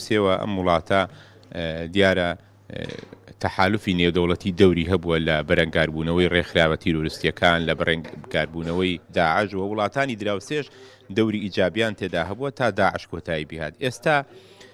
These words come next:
کە ململانەیەکی نێودەوڵەتی هەیە لە بینی ئێران و ئەمریکا، کاتی ئەوەیە کە، ئێ، عێراق دەبێت سەربەخۆ بێ. ناکرێ، ئێ، عێراق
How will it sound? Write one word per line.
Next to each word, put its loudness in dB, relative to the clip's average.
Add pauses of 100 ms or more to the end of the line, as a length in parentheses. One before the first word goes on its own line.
(220)
کە -2 (120)
ململانەیەکی -4
نێودەوڵەتی -4
هەیە -4
لە -4
بینی -4 (100)
ئێران 0
و -10
ئەمریکا، -8 (460)
کاتی -4
ئەوەیە -4
کە، -2
ئێ، -14
عێراق 2
دەبێت -6
سەربەخۆ -8
بێ. -8 (120)
ناکرێ، -4
ئێ، -16 (760)
عێراق -2